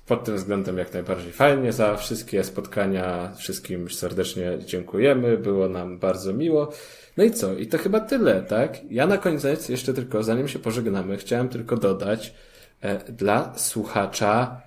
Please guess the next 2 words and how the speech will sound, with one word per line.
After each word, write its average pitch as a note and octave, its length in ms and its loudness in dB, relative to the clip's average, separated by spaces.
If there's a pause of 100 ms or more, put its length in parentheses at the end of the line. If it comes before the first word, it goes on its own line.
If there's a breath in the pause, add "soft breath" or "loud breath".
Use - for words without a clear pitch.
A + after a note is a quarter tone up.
(840)
Jacka, A2+ 840 2 (1300)
który G#2+ 760 4